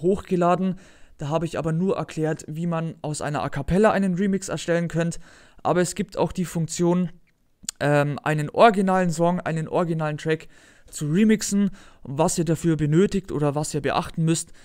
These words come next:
das zeige ich euch heute. So, bevor wir jetzt aber in F L Studio gehen, braucht ihr folgendes Plugin beziehungsweise V S T. Und zwar geht ihr auf Google und gebt einfach mal Kickstart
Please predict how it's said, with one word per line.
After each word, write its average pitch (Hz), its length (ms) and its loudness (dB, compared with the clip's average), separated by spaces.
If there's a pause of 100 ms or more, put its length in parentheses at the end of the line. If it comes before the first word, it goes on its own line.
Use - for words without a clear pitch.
(200)
das 143 200 -6
zeige 151 260 -2
ich 151 80 -4
euch 139 200 2
heute. 156 460 4
So, 175 220 4
bevor 165 320 2
wir 226 60 8
jetzt 220 160 4
aber 196 160 2
in 180 80 -2
F - 180 -4
L 185 100 2
Studio 185 500 2
gehen, 170 340 4 (540)
braucht 190 340 2
ihr 175 180 2
folgendes 185 680 0
Plugin 180 520 -2
beziehungsweise 160 800 -2
V 147 80 -4
S 147 280 0
T. 220 280 4
Und 165 120 -4
zwar 175 200 2
geht 190 180 2
ihr 185 120 6
auf - 180 -2
Google 214 320 4
und 175 180 -2
gebt 208 240 -2
einfach 170 280 -2
mal 160 260 2 (280)
Kickstart 196 680 0